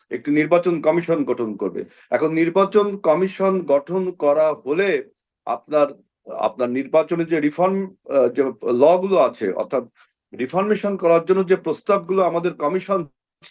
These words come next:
দিবে, সেটা দিতেই পারে। এর সাথে কিন্তু, আহ, কমিশনের যে সমস্ত বডি আছে, সদস্যরা আছে, যে পার্সন গুলো আছে, তাদের, আহ, নিয়োগ দেওয়ার ফলে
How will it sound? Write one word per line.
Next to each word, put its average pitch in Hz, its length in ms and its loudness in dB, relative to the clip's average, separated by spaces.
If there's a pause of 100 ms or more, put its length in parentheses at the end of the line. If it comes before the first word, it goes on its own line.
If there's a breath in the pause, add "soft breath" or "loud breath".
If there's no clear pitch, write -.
(160)
দিবে, 143 280 0 (240 loud breath)
সেটা 233 160 2
দিতেই 233 260 4
পারে। 147 220 6
এর 160 120 4
সাথে 214 280 0
কিন্তু, 220 360 -4 (240 loud breath)
আহ, 123 300 0
কমিশনের 214 580 0
যে 190 120 -2
সমস্ত 202 340 -4
বডি 151 440 2
আছে, 165 220 2
সদস্যরা 170 500 -2
আছে, 185 240 0 (500 loud breath)
যে 143 80 2
পার্সন 185 500 2
গুলো 196 160 0
আছে, 180 140 -2 (520)
তাদের, 214 320 6
আহ, 131 640 0
নিয়োগ 180 460 4
দেওয়ার 202 240 6
ফলে 170 520 4